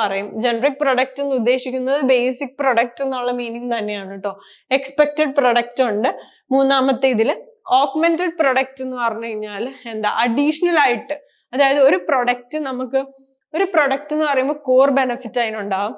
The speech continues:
അതിന് ബേസിക് ആയിട്ടുള്ള ഒരു ഫീച്ചർ കാര്യങ്ങൾ, ബേസിക് ആയിട്ടുള്ള ഇതുണ്ടാവും. പിന്നെ അത് കൂടാതെ നമ്മൾ എക്സ്പെക്ട് ചെയ്യുന്ന കുറച്ച് കാര്യങ്ങളും അതിനുണ്ടാവും. ഓഗ്മെന്റഡ് എന്ന് പറയുന്നത് അഡീഷണൽ ആയിട്ട്, ആ, അഡീഷണൽ ആയിട്ടുള്ള എന്ത് കാര്യമാണ് ആ പ്രൊഡക്റ്റ് തരുന്നത്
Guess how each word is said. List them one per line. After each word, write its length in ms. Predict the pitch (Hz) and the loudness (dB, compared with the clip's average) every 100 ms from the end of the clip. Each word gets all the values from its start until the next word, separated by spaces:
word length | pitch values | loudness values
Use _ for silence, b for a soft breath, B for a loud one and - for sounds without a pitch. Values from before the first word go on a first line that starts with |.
| - | -6
അതിന് 200 | 294 302 277 | -4 0 0
ബേസിക് 400 | 277 311 320 294 | 2 0 0 2
ആയിട്ടുള്ള 320 | 262 262 254 247 | 2 2 4 4
ഒരു 80 | 247 262 | 2 -6
ഫീച്ചർ 300 | 240 233 240 | -8 -6 -2
കാര്യങ്ങൾ, 280 | 240 220 226 226 | -2 -2 -4 -8
ബേസിക് 340 | 240 226 254 240 | -8 -10 -4 -2
ആയിട്ടുള്ള 260 | 214 226 214 | -2 -2 0
ഇതുണ്ടാവും. 460 | 214 196 190 190 277 B B B _ | -2 -4 -4 -4 -8 B B B _
പിന്നെ 140 | 302 320 | 2 4
അത് 80 | 330 330 | 2 2
കൂടാതെ 380 | 294 285 285 294 302 | 4 4 4 2 0
നമ്മൾ 200 | 311 370 339 | 2 2 2
എക്സ്പെക്ട് 420 | 339 - 320 330 | -2 -2 -2 0
ചെയ്യുന്ന 220 | 320 294 285 | 0 0 0
കുറച്ച് 260 | 285 277 269 262 | 0 -2 0 2
കാര്യങ്ങളും 360 | 233 233 254 233 | 2 0 -2 -2
അതിനുണ്ടാവും. 420 | 214 202 185 180 b _ - 311 | -4 -8 -12 -18 b _ 0 0
ഓഗ്മെന്റഡ് 680 | 320 320 349 330 359 339 302 | 0 -2 -2 -2 -4 -4 -4
എന്ന് 120 | 285 269 | -4 0
പറയുന്നത് 540 | 247 208 214 202 185 247 - b _ | 0 -2 -6 -10 -8 -10 -10 b _
അഡീഷണൽ 640 | 254 247 311 349 339 392 381 320 | 0 4 4 2 0 -4 0 0
ആയിട്ട്, 340 | 302 349 320 294 254 | 0 -2 -4 -2 -4
ആ, 40 | 247 254 | -4 -4
അഡീഷണൽ 420 | 269 311 - 359 330 | 0 0 -2 -2 0
ആയിട്ടുള്ള 440 | 285 - 262 262 240 | 0 0 0 0 0
എന്ത് 200 | 262 262 | -2 -2
കാര്യമാണ് 500 | 285 254 226 233 226 214 | 2 2 2 -2 -6 -10
ആ 40 | 214 | -10
പ്രൊഡക്റ്റ് 380 | 208 247 - 254 | -6 -8 -6 -2
തരുന്നത് 400 | 220 208 220 240 | -2 -2 -6 -8